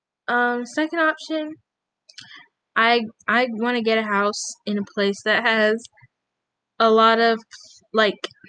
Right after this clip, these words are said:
oh my gosh, I, my mind is going on and on. The second one is me getting a, a house near some sort of beach, like Connecticut. Like,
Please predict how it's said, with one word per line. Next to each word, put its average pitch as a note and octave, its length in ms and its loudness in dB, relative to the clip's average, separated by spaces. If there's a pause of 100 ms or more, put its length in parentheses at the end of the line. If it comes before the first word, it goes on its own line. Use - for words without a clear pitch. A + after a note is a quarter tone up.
(300)
oh C5 460 6
my F4+ 140 -10
gosh, A3+ 180 -12 (200)
I, A3 140 -12
my G3+ 200 -16
mind G#3+ 340 -6
is G3 100 -8
going F3+ 260 -16
on F#3 160 -14
and F#3+ 120 -14
on. F#3 120 -18 (1040)
The A3+ 100 -6
second F4+ 380 0
one D#4 280 4 (560)
is C4+ 540 4
me B3 280 -2
getting A#3 360 0
a, A#3+ 160 -8
a G#3+ 80 0
house G3 600 -2 (520)
near A3+ 200 0
some A3+ 200 -6
sort A3+ 220 -4
of F#3+ 140 -4
beach, - 560 -10 (1400)
like G#3+ 320 2 (640)
Connecticut. D#3 480 -8 (1800)
Like, B3+ 220 0